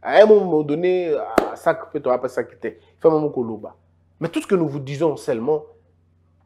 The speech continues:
lorsque vous avez la possibilité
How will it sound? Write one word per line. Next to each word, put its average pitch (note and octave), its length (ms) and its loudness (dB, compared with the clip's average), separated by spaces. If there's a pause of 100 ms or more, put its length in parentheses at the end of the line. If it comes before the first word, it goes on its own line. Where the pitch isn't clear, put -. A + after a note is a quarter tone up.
(800)
lorsque A3 300 6
vous C3+ 240 -2
avez C3 200 2
la B2+ 140 -2
possibilité B2+ 920 -14